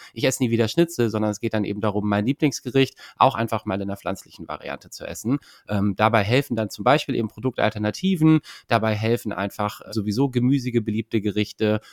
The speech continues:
und dabei, genau, geht es immer darum, das Rad nicht neu zu erfinden, sondern sich einfach auszuprobieren und Gewohntes und Beliebtes nicht einfach wegzuhauen.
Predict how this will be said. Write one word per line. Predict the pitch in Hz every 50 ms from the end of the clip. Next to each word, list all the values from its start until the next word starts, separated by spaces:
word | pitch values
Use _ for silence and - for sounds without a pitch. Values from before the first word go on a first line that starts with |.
| - _
und | - - - 104 92 -
dabei, | - 98 104 104 - 107 107 110 101 - -
genau, | 117 117 107 92 - - _
geht | - 107 104
es | 120 110 -
immer | - 127 135 131
darum, | 120 - 120 110
das | - 104 95 92
Rad | 104 104 -
nicht | 95 101 -
neu | 110 104
zu | 98 - 104
erfinden, | 98 - - 98 95
sondern | 98 92 95 92
sich | - 92 92
einfach | - - - 101 -
auszuprobieren | - 113 113 - - - - _ - - 90 - 90 90 90 - - - - - - -
und | - 107 101 101 95 - - _ _
Gewohntes | - 113 107 131 156 190 190 - 170 - -
und | 127 117
Beliebtes | - 117 117 143 - _ - 127 - -
nicht | 110 -
einfach | 98 98 - - 90 -
wegzuhauen. | 98 - - - - - - -